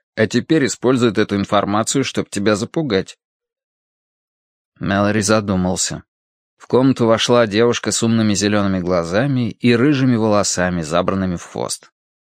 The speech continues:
«Простите за беспокойство, но вам тут звонили».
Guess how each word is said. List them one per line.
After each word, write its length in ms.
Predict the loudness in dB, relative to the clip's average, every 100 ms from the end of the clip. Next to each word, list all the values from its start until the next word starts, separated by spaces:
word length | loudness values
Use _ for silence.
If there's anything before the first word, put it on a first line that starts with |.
| _ _ _ _ _ _
«Простите 420 | -2 -2 -2 -4 -2
за 100 | 0
беспокойство, 800 | -2 -2 -2 -2 -2 -4 -8 -8 -18 -20 -4
но 100 | 0
вам 180 | 2 2
тут 140 | 2 0
звонили». 600 | 2 2 2 0 -4